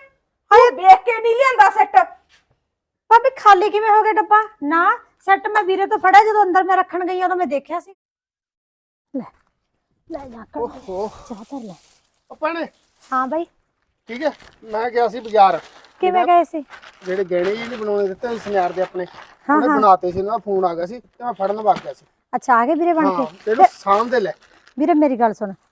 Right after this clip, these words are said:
Speaker 1: ਮੈਂ ਤਾਂ ਧਰਦੀ ਸੀ ਦਿਹਾੜੀਆਂ ਵਾਸਤੇ ਚਾਹ, ਲੱਕੜਾਂ ਲੈਣ ਆਈ ਸੀਗੀ। ਜਾਂ ਭਾਬੀ ਨੂੰ ਫੜਾ ਦੇ, ਅੰਦਰ ਬੈਠੀ ਉਹ।
Speaker 3: ਭੈਣੇ, ਤੇਰੀ ਚੀਜ਼ ਹੈ, ਤੇਰੀ ਭਾਬੀ ਨੂੰ ਕਿਉਂ ਫੜਾਦਾ? ਤੇਰੀ ਚੀਜ਼ ਹੈ, ਤੂੰ ਆਪ ਸਾਂਭ ਦੇ।
Speaker 1: ਵੀਰੇ, ਇਹ 'ਚ ਤੇਰਾ ਮੇਰਾ ਕੀ ਆ ਗਿਆ? ਪਰਿਵਾਰ ਆ ਆਪਾਂ ਇੱਕ। ਭਾਬੀ ਕੀ ਬਗਾਨੀ ਆ ਕੋਈ?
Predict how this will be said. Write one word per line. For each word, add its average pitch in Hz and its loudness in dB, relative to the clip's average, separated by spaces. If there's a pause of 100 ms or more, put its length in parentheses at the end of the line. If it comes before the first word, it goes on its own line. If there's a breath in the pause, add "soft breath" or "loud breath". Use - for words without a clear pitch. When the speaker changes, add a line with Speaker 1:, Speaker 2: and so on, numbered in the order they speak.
Speaker 1:
ਮੈਂ 254 -2
ਤਾਂ 262 -8
ਧਰਦੀ 277 -8
ਸੀ 269 -12
ਦਿਹਾੜੀਆਂ 269 -4
ਵਾਸਤੇ 247 -4
ਚਾਹ, 247 -2
ਲੱਕੜਾਂ 269 -6
ਲੈਣ 226 -6
ਆਈ 180 -12
ਸੀਗੀ। 208 -10 (320)
ਜਾਂ 370 4
ਭਾਬੀ 330 0
ਨੂੰ 302 -4
ਫੜਾ 285 0
ਦੇ, 254 -2
ਅੰਦਰ 240 -6
ਬੈਠੀ 208 -10
ਉਹ। 175 -14 (360)
Speaker 3:
ਭੈਣੇ, 359 -4
ਤੇਰੀ 339 -8
ਚੀਜ਼ 302 -8
ਹੈ, 294 -2
ਤੇਰੀ 302 -4
ਭਾਬੀ 320 -2
ਨੂੰ 302 -4
ਕਿਉਂ 302 2
ਫੜਾਦਾ? 294 2
ਤੇਰੀ 294 -4
ਚੀਜ਼ 277 -6
ਹੈ, 294 2
ਤੂੰ 294 4
ਆਪ 277 4
ਸਾਂਭ 220 -4
ਦੇ। 240 -8 (320)
Speaker 1:
ਵੀਰੇ, 247 -4
ਇਹ 262 -6
'ਚ 302 -14
ਤੇਰਾ 254 -2
ਮੇਰਾ 247 -4
ਕੀ 247 -8
ਆ 240 -2
ਗਿਆ? 233 -8 (300)
ਪਰਿਵਾਰ 240 2
ਆ 294 0
ਆਪਾਂ 254 -2
ਇੱਕ। 277 -6 (300)
ਭਾਬੀ 302 4
ਕੀ 302 -2
ਬਗਾਨੀ 220 -2
ਆ 453 -2
ਕੋਈ? 320 0